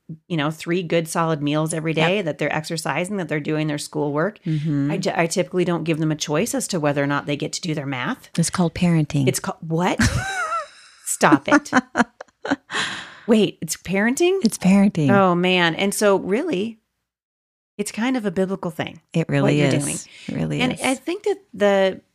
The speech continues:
Speaker 1: the stakes are a little higher,
Speaker 2: Mm-hmm.
Speaker 1: uh, when we're, when you're talking about high school kids.
Speaker 2: Right.
Speaker 1: Uh,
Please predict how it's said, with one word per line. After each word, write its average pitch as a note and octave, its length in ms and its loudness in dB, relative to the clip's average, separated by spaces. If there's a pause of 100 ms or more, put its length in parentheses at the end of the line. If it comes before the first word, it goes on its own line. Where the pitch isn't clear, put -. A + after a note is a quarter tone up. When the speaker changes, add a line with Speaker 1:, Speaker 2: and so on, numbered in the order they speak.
Speaker 1:
the G#3+ 160 -6
stakes C4 460 -2
are A#3 100 2
a G3 60 2
little F3 280 0
higher, C3+ 520 -4 (120)
Speaker 2:
Mm-hmm. E3+ 480 4
Speaker 1:
uh, E3+ 140 0
when F3 160 2
we're, E3 140 0
when F3 160 0
you're E3 100 2
talking F#3 340 -2
about D3+ 200 0
high D3+ 140 -2
school D3 260 -6
kids. - 440 -10
Speaker 2:
Right. - 300 0
Speaker 1:
Uh, F3+ 320 -4